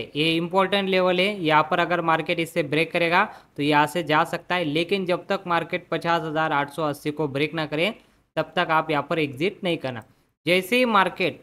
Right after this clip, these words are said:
ठीक है, जैसे ही मार्केट पचास हजार नौ सौ अस्सी को ब्रेक करेगा, कॉल साइड में आपको एंट्री बनानी है और सीधा सीधा मार्केट आपको टारगेट देगा पचास हजार दो सौ के लेवल के आसपास। ठीक है, इस ट्रेड को लेने का रीज़न क्या है, यहाँ पर मैं आपको पूरा लॉजिक के साथ समझाऊंगा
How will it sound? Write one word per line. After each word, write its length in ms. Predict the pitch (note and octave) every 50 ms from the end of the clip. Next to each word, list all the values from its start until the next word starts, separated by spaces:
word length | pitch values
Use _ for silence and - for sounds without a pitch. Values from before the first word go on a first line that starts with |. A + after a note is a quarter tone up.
| _ -
ठीक 140 | - E3+ -
है, 140 | F#3 D#3+ C3+
जैसे 320 | B2+ C#3 D#3+ E3+ D#3+ F#3 G#3+
ही 80 | A3 G#3+
मार्केट 420 | G3 F3 E3+ E3 - F#3+ F#3 -
पचास 340 | - F3+ F3 F#3+ F#3 F#3 E3+
हजार 240 | F3 E3+ F3 E3+ E3+
नौ 160 | E3 E3 D#3+
सौ 120 | D#3+ F3+ E3+
अस्सी 260 | D#3+ D#3 - - E3
को 140 | D#3 E3+ D#3+
ब्रेक 280 | C#3 B2+ D3 E3+ F3+ F3
करेगा, 280 | F3+ E3 E3 D#3+ F3 E3+
कॉल 300 | E3+ - - D3 D3 D#3+ D#3+
साइड 220 | - E3+ D#3+ D3+
में 100 | E3 D#3+
आपको 180 | D3+ D3 - D#3
एंट्री 320 | C#3+ C#3+ C#3 C#3 D#3+ F3 E3
बनानी 400 | E3+ E3 E3 E3 D#3+ E3 E3 F3+
है 140 | A3 A#3+ - - - - - _ -
और 100 | D3 C#3+ D3
सीधा 340 | D3 - F#3+ G3 G3 G3
सीधा 240 | F3+ F3+ F3+ F3 F3+ F3
मार्केट 340 | E3 D#3 D#3 D3 E3+ F3
आपको 220 | D#3+ D3+ - - E3
टारगेट 460 | D#3+ D#3+ C#3+ C#3 C#3 C#3 C#3+ D3+ C#3
देगा 380 | C3 C#3+ C#3 C#3 E3 G3 A#3+ B3+ B3 - - _ _ -
पचास 360 | - D3+ D3+ F3 E3 E3+ E3+ -
हजार 240 | E3 D3 D#3+ F3 F3
दो 180 | D#3 C3 D3 D3
सौ 160 | D3 D3 D#3
के 140 | D3 - G3+
लेवल 340 | G3+ E3+ D3+ D3 D3 C#3+ C#3
के 180 | C3+ C#3 F#3+ B3+ D4+ D4 - _ - D#3+
आसपास। 540 | C#3+ C3 C3 - - - A#2 A2+ A2+ - - -
ठीक 120 | - -
है, 60 | A3+ F#3 C#3 - - _ - F3+
इस 220 | F#3+ A3 G#3+ A3
ट्रेड 220 | - G#3+ G#3 G3+
को 120 | G3 G#3 G#3+
लेने 260 | G#3 F3+ F3 F3+ F#3+
का 140 | F#3 G3 F#3+
रीज़न 320 | F3+ E3 D#3 D3 E3+ F3 E3+
क्या 140 | E3+ F3 E3
है, 120 | E3 E3
यहाँ 180 | D#3 D3+ D3 D3
पर 140 | - D#3 D#3
मैं 100 | D#3+ D#3
आपको 200 | D3+ - - D#3+
पूरा 260 | - D#3 D#3+ E3 E3 D#3+
लॉजिक 400 | D3 C#3 C3 C3+ C3 D3 D3 C#3+
के 160 | - E3 E3
साथ 220 | D#3 - D#3+ D#3+ D#3
समझाऊंगा 600 | - D#3 D#3 D3+ D3+ D3+ D3+ D3+ D3+ E3+ G3+